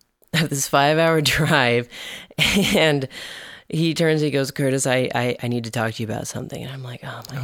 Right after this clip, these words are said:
Speaker 1: God."
Speaker 2: no.
Speaker 1: I'm like, "Oh, shit."
Speaker 2: And it's that feeling.
Speaker 1: I'm
Speaker 2: God, like,
Speaker 1: like,
Speaker 2: I'm feeling it just hearing you tell
Speaker 1: I'm
Speaker 2: the
Speaker 1: like,
Speaker 2: story.
Speaker 1: "Oh, God." I was like, "He's got some,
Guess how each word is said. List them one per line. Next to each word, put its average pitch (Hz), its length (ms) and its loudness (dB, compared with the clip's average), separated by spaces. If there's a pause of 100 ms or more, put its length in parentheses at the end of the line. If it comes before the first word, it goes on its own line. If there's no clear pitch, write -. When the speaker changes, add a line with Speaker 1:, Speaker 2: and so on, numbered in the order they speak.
(140)
Speaker 1:
God." 123 100 -2
Speaker 2:
no. 120 420 0
Speaker 1:
I'm 107 60 -8
like, 156 160 -8
"Oh, 147 240 0
shit." - 800 -2 (120)
Speaker 2:
And 156 140 2
it's 175 140 0
that - 260 -4
feeling. 156 720 -2
Speaker 1:
I'm - 60 -4
Speaker 2:
God, 135 260 4
like, 143 140 6
Speaker 1:
like, - 20 6
Speaker 2:
I'm 165 100 4
feeling 190 240 2
it 160 60 2
just 147 180 0
hearing 170 360 2
you 139 80 -2
tell - 200 -2
Speaker 1:
I'm 196 120 6
Speaker 2:
the 196 60 4
Speaker 1:
like, 190 220 4
Speaker 2:
story. 151 160 2
Speaker 1:
"Oh, 180 320 6
God." 151 540 4
I 147 360 4
was 147 200 0
like, 139 420 0
"He's 143 320 -6
got 127 380 -2
some, 151 560 -2